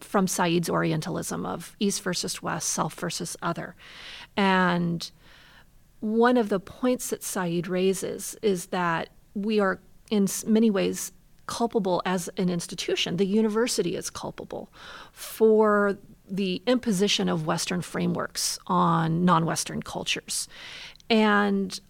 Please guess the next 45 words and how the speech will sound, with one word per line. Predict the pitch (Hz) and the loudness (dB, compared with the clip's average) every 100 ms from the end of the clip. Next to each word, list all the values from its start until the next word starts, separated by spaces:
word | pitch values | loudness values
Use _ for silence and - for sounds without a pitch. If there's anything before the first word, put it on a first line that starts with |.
| - | -2
I | 214 220 233 | 0 2 2
was | 214 202 214 | 0 -2 -2
reading | 196 185 180 | 0 0 -2
that | 170 170 - | -2 -2 -2
and | 180 | -2
discussing | 175 214 - 196 | -2 -2 -4 -4
it | |
with | 180 | -4
my | 170 | -6
students | - - 320 269 175 - - | -4 -4 -2 -2 -4 -8 -4
and | 208 196 | -2 -2
started | 185 208 185 185 | -2 -2 -2 -2
thinking | 208 190 185 | -4 -4 -4
about, | 180 175 170 165 - - - - | -2 0 0 -2 -6 -20 -10 -2
in | 202 | -2
fact, | - 185 180 - | 0 -4 -4 -6
that's | 202 220 - | -6 -4 -2
one | 220 | 0
of | 202 | 0
the | 185 | -2
things | 185 180 | -2 -2
that | 202 | -2
we | 185 | -2
were | 175 | -2
in-, | 175 175 - - 185 | -4 -6 -10 -10 -6
doing | 233 311 196 165 | -2 0 -2 -4
in | 196 | -4
this | 175 - | -4 -6
course. | - - 381 - - | -4 -2 -2 -4 -4
We | 226 | 0
were | 202 | 0
taking | - 233 247 220 - - - - - | -2 -4 -2 -4 -6 -12 -16 -6 -4
a | |
concept | 196 - - 233 247 - 214 208 | -4 -4 -4 0 0 0 -2 -2
of | |
monstrosity | 190 175 165 202 190 - 180 175 | 0 -2 -2 0 0 0 -2 -2
defined | 190 - 185 208 226 | -4 -4 -2 0 2
by | 202 | 2
a | 196 | 2
Western | 175 170 - 180 | 0 -2 -2 -4
scholar, | - 165 165 175 - | -4 -4 -4 -2 -2
working | 185 214 220 226 214 | 2 2 2 2 2
within | 196 190 180 | 0 0 2
Western | 175 170 - 165 | 2 0 -2 -4
texts. | 170 165 156 - - - | -4 -2 -4 -4 -8 -6